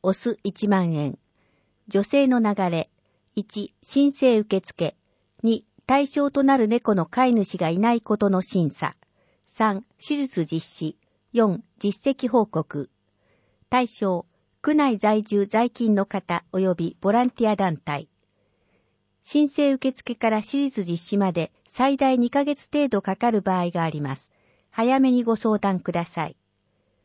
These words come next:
申し込み。手術を受けさせる前に、区内在住在勤を確認できるもの、健康保険証等、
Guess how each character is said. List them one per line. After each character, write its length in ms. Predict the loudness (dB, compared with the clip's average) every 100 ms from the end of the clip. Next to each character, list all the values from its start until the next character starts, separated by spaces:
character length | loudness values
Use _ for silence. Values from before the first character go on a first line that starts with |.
| _ _ _ 0
申 180 | 0
し 120 | -2 -2
込 160 | 0
み。 200 | 0 -2 _ _ _ _ _ _ -6
手 160 | -4
術 300 | -2 0 2
を 80 | 2
受 180 | 2 0
け 20 |
さ 120 | 0
せ 140 | 0 0
る 100 | 2
前 280 | 2 0 -2
に、 200 | -4 -8 _ _ -4
区 140 | 0
内 240 | 4 2 2
在 260 | 2 0
住 280 | 0 0 0
在 260 | 2 0 0
勤 320 | 2 4 4
を 80 | 0
確 320 | -4 0 4
認 220 | 4 4
で 100 | 0
き 140 | 0
る 80 | 0
も 160 | 0 -2
の、 180 | -4 -6 _ _ _ _
健 140 | 0 0
康 260 | 2 0
保 140 | 0 -2
険 160 | -2 -2
証 240 | -4 -4
等、 380 | -4 -6 -6